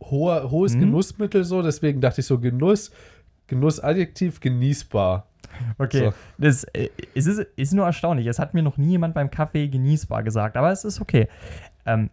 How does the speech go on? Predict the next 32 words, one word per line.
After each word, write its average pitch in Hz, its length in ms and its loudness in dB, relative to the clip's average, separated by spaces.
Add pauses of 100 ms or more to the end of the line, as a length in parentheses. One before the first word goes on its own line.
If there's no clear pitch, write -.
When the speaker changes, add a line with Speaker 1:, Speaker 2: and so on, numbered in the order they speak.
Speaker 2:
vielleicht 117 260 0
auch, 123 80 -2
weil 117 120 2
ich's 120 140 0
hauptsächlich 117 340 0
mit 113 120 -2
Kaffeetrinkern 113 580 0
bisher 104 220 0
Speaker 1:
Ja, 101 200 2
Speaker 2:
gespielt 113 360 4
Speaker 1:
ja. 101 60 6
Speaker 2:
hab. 98 140 -2 (400)
Ähm, 120 260 0 (220)
und 123 160 2
jetzt - 220 -2
das 135 120 -2
letzte 160 300 -2
Wort: 170 220 0 (260)
Mehr. 110 600 0 (1200)
Speaker 1:
Oh. 110 300 0 (920)
Zählt 127 760 -2 (920)
wunderschön? 120 840 0 (380)
Speaker 2:
Ja, 202 260 4 (140)
ja, 202 120 2
Speaker 1:
Ja. 233 40 -2 (160)
Speaker 2:
natürlich. 123 420 2
Ist 131 140 0
ein 196 60 2
Adjektiv, 127 520 -2
kannst 123 200 2
du 190 40 -6
sagen. 113 300 0